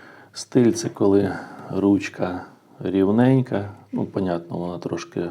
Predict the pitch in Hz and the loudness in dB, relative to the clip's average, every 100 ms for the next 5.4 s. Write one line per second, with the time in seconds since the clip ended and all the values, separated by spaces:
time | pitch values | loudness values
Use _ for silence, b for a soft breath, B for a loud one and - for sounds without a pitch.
0 | 90 95 123 139 123 120 110 - 98 95 | -4 0 2 4 2 0 -4 -2 0 0
1 | 92 92 95 92 90 92 87 90 85 B | 0 0 0 0 -2 -6 -6 -8 -10 B
2 | B B B B B B B B B _ | B B B B B B B B B _
3 | - 190 135 104 98 - 107 - - - | -4 2 4 4 2 2 0 0 -2 -2
4 | 101 104 95 92 92 90 92 120 135 113 | -4 0 2 2 0 2 2 4 4 4
5 | 92 - 92 92 | -2 0 2 2